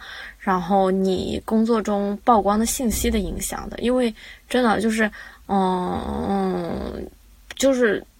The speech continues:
其实很难，就是说把工作只当做一份，就是赚钱养家糊口，对，养家糊口，只是拿份顶份钱的，对，因为，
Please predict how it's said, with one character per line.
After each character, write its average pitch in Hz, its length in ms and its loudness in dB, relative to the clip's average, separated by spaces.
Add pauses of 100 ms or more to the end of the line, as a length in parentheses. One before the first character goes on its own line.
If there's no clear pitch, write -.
(120)
其 - 180 2
实 285 300 6
很 202 280 2
难， 180 280 2
就 247 140 -2
是 233 120 -2
说 220 360 0 (580)
把 185 160 2
工 220 200 2
作 226 180 0
只 - 260 -4
当 240 260 2
做 269 160 4
一 190 160 4
份， 185 560 -2 (580)
就 - 120 -4
是 175 580 -2
赚 202 200 4
钱 185 180 0
养 175 180 0
家 185 220 4
糊 185 200 -2
口， - 300 0 (100)
对， 196 260 0
养 165 140 -2
家 180 200 2
糊 185 160 -6
口， 180 180 -6
只 175 160 -8
是 190 160 -2
拿 180 240 0
份 196 260 -2 (200)
顶 185 120 -2
份 208 220 -2
钱 165 380 -6
的， - 280 -8
对， 202 160 0
因 240 140 0
为， 302 100 0